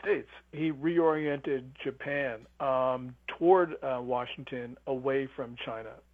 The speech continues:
He, um, wanted a bigger Japanese military. He wanted, uh, support of Taiwan. Uh, he wanted to move away from the pacifist constitution, Article nine, that prevents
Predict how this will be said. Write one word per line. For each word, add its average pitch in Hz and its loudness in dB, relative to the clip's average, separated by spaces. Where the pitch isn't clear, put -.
He, 131 -6
um, 123 -6
wanted 131 -2
a 131 -6
bigger 131 -4
Japanese 127 -4
military. 175 4
He 147 -6
wanted, 131 -2
uh, 123 -2
support 139 -2
of 120 -14
Taiwan. 147 2
Uh, 131 -4
he 156 -6
wanted 151 -2
to 151 -8
move 139 -4
away 135 0
from 131 -6
the 120 -10
pacifist 127 -12
constitution, 135 -10
Article 123 -6
nine, 135 -4
that 117 -8
prevents 123 -10